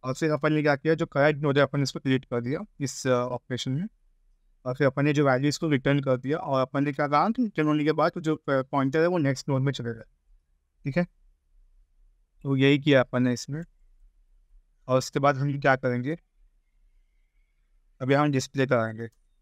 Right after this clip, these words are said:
हम लोग को डिस्प्ले कराना है। तो मैं लिखता हूँ void display, उसको स्टार्ट करेंगे हम लोग नोड स्टार,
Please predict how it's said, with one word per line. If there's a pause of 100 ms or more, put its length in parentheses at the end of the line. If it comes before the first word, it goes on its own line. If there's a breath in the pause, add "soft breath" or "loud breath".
हम
लोग
को
डिस्प्ले
कराना
है। (380)
तो
मैं
लिखता
हूँ
void (1120)
display, (3500)
उसको
स्टार्ट
करेंगे
हम
लोग (1300)
नोड (320)
स्टार,